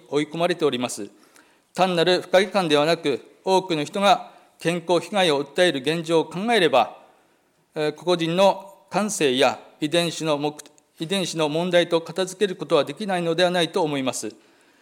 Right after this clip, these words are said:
このような背景から、公害についての投資の認識と啓発効果を上げ-、上げるためにどのような対策を取れるかお伺いします。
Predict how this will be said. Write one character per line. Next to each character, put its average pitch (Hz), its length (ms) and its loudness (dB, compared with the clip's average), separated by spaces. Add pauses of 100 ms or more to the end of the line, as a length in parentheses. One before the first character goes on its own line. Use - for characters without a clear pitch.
(120)
こ 180 120 -2
の 196 80 2
よ 190 120 2
う - 20 0
な 175 140 6
背 185 180 0
景 180 200 0
か 165 100 4
ら、 147 300 2 (200)
公 170 160 2
害 170 160 0
に 165 140 -4
つ 220 100 -8
い 196 80 -4
て 160 120 -2
の 139 340 -2
投 175 180 0
資 180 100 -8
の 165 140 -4
認 170 160 -4
識 - 180 -10
と 170 320 2 (320)
啓 180 160 2
発 180 220 0
効 175 180 2
果 156 120 0
を 151 40 2
上 180 160 -4
げ-、 - 80 -14
上 160 100 -2
げ 190 100 -2
る 185 40 -10
た 196 120 0
め 170 100 0
に 123 180 -2
ど 156 120 0
の 214 80 -2
よ 214 120 2
う 196 40 -2
な 170 160 4
対 160 200 0
策 160 280 -4
を 160 60 -2
取 165 140 -2
れ 196 80 2
る 190 80 -2
か 180 200 0
お 143 80 0
伺 131 260 -6
い 113 40 -6
し 139 100 -10
ま 135 100 -2
す。 - 180 -12